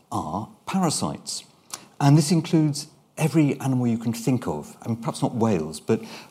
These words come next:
lots of other animals are parasitic. There's even parasitic fish, probably more than one, lampreys. But something to remember is that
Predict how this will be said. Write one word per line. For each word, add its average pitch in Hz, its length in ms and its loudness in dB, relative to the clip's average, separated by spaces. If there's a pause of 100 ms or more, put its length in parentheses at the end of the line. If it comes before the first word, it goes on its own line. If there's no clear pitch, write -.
lots 156 340 6
of 143 100 0
other 151 280 2
animals 104 480 2
are 135 200 0
parasitic. - 760 -6 (260)
There's 113 180 2
even 135 380 2
parasitic - 600 -8
fish, - 460 -8
probably 107 220 -2
more 107 200 4
than 104 140 0
one, 123 220 0
lampreys. 131 680 0 (1400)
But 165 140 4
something 226 320 8
to 185 120 4
remember 160 680 6
is 143 380 8
that - 580 -2